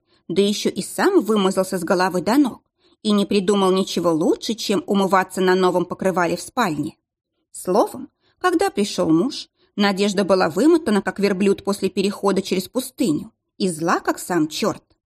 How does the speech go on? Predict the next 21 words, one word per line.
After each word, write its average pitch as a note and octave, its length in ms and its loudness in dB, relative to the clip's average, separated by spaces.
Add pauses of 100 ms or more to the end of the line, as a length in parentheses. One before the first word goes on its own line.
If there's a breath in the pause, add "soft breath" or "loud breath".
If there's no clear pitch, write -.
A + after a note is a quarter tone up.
(920)
Сан F3 340 0
Саныч D#4 460 0
принес F#3+ 340 0
коробку F#3 380 -2
пирожных. A#3 720 -2 (600)
"Ты G#3 100 2
нарочно?" G3+ 600 0 (320)
не F#3+ 120 2
удержалась F#3 600 0
Надежда, F3+ 580 0 (280)
вспомнив, F#4 600 0
какую G3 360 2
цифру G3 420 -2
весы F#3+ 280 -4
показали F3+ 540 -2
ей G3 240 0
утром. - 480 -2 (640)
"Я F3 380 4
как G3 180 0
лучше D#4+ 320 0
хотел, F#3 480 -4